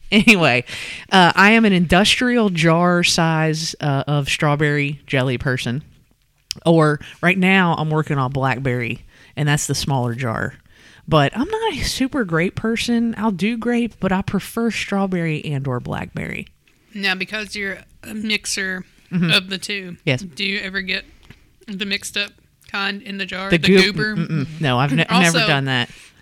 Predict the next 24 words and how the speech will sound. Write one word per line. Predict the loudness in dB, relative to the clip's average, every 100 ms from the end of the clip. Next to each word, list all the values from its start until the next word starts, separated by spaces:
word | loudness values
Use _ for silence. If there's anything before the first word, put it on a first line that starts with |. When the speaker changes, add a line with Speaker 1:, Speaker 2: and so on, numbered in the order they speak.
| _ _ -10
Speaker 2:
calling | -8 -12 -8
it | -6 -8
goober | -10 -12 -14 -14
makes | -14 -14 -16
me | -18
upset. | -16 -14 -6 -2 2
Speaker 1:
<laughs> |
Yeah. | 2 4 2 0 -6 -12 -20 -20 -20 -12
Speaker 2:
Uh, | -6 -4 -2
Eric | -2 -2
the | -2
Electric | -4 -4 -6 -8 -8
used | -8 -6
to |
use | -6 -6
it | -6
all | -6
the | -8
time, | -10 -10 -10
and |
it | -14
would | -10
make | -8 -8
me | -10 -12